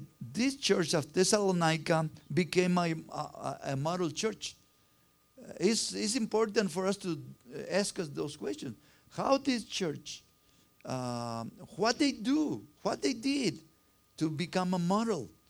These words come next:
Because, you know, wanted it or not,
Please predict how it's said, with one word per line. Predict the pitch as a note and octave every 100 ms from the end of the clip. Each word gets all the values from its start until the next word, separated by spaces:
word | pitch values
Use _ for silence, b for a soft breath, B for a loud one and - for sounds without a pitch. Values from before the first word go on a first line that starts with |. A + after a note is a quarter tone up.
| b b b b
Because, | F#3 F3+ G3+ G3+ F#3
you | G#3
know, | A3+ A#3 A#3 A3 - -
wanted | D3+ D#3 D#3 G3 A3+ A3+
it | A3+ G#3
or | F#3
not, | F3 G3+ G#3